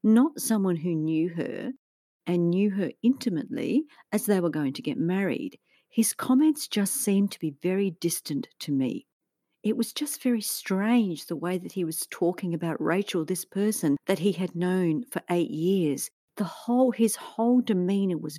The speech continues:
very, very distant, and that's how I felt about it. There was also a hint of being quite measured and a lack of emotion. It was quite matter of fact the way that he was speaking.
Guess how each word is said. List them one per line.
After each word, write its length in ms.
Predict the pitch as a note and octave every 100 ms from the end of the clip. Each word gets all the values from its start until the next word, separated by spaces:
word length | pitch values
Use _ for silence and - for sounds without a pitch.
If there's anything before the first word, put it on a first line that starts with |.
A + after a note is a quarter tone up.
| -
very, 380 | F#3 G3+ A3 -
very 460 | D#3+ F#3 F3 E3+ - -
distant, 540 | F3+ - - - - -
and 80 |
that's 200 | F3 -
how 200 | F3 F3+
I 60 | D#3+
felt 400 | - D#3+ D#3 E3
about 260 | D3 C3 -
it. 140 | - _ _ _ _ _ _ _ -
There 100 | A#3+
was 160 | B3+
also 400 | - F#4 F4 E4+
a 60 | C#4+
hint 280 | - G#3+ G#3+
of 200 | F3+ -
being 260 | F3+ E3
quite 300 | D#3 - D#3+
measured 640 | E3 D#3+ F3 F3 - - - _
and 320 | F3+ F3 E3+ -
a 80 | F3
lack 300 | E3 D#3+ -
of 200 | D3 -
emotion. 760 | - D#3 D#3 D#3 D#3 - - - _ _
It 140 | G#3
was 160 | G#3 -
quite 420 | - B3 C#4+ E4
matter 360 | F#3 F3 E3 D3+
of 120 | D3+
fact 580 | - F#3 - - - -
the 100 | D3+
way 160 | D3+
that 100 | D3
he 100 | C#3+
was 140 | C#3+ -
speaking. 560 | - D#3 - - A3+